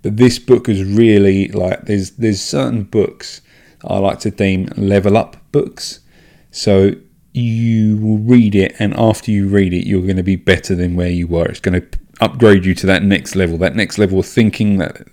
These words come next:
next level of mindset. And this is definitely one of those books. It's definitely a level up book. Now, the book is called You Are a Badass, How to Stop Doubting Your Greatness and Start Living an Awesome Life. And to be honest, when I first read that, I was like,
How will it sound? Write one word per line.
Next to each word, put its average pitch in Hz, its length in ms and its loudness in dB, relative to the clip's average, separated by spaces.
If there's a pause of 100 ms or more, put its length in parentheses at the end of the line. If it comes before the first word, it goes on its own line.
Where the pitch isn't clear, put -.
(220)
next - 320 -6
level 95 220 4
of 92 80 0
mindset. 107 600 2 (1300)
And 98 460 0 (120)
this 113 340 -2
is 101 80 -4
definitely 98 360 -2
one 90 180 -4
of 90 60 -4
those 87 180 -4
books. - 400 -12
It's 80 80 -12
definitely 92 500 -4
a 90 200 -6
level 90 500 -4 (580)
up - 300 -8 (600)
book. - 420 -4
Now, 98 160 -4
the 95 80 -6
book 147 320 0
is 110 180 -2
called 107 480 0 (120)
You 107 340 0
Are 95 200 2
a 95 40 0
Badass, 85 880 0 (240)
How 110 240 -2
to 110 160 -8
Stop - 320 -6
Doubting 101 420 -2
Your 95 140 -4
Greatness 85 500 -4
and 82 80 -10
Start 85 300 -4
Living 85 260 -6
an 85 100 -8
Awesome 82 340 -10
Life. 80 280 -8
And 107 140 -6
to 117 80 -4
be 147 100 6
honest, 139 220 4
when 139 100 4
I 131 40 6
first 127 300 4
read 113 180 4
that, 90 120 0
I 87 60 -2
was 95 120 -2
like, 90 220 -2